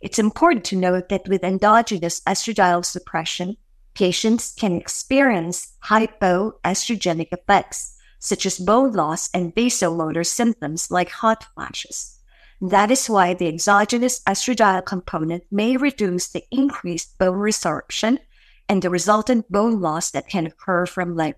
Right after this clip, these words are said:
relugolix. The norethindrone acetate may protect the uterus from the potential adverse endometrial effects of unopposed estrogen. So by combining the three key ingredients,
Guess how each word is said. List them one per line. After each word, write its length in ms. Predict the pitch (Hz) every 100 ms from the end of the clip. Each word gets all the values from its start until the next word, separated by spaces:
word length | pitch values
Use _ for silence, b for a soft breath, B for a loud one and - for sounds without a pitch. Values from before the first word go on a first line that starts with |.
| -
relugolix. 1040 | 180 180 196 185 160 143 151 - - - _ _ _ -
The 80 | 208
norethindrone 920 | 202 214 247 240 294 330 214 180 170
acetate 640 | - 170 - - 170 170 175
may 220 | 190 196
protect 460 | 202 240 - 190 -
the 80 |
uterus 560 | 190 233 262 185 180 -
from 200 | - 180
the 80 | -
potential 640 | - - 247 254 - 269 -
adverse 720 | 196 185 185 185 190 - - _ -
endometrial 800 | 220 247 277 254 196 190 196 175
effects 360 | 175 170 165 -
of 120 | - - -
unopposed 600 | 202 226 - 151 160 - -
estrogen. 640 | 165 - - 160 147 143 _ -
So 180 | - 240
by 180 | 220 220
combining 760 | - 226 226 220 233 254 311
the 100 | 254
three 380 | 214 - 208 208
key 360 | - - 247 254
ingredients, 760 | 269 214 180 165 170 170 -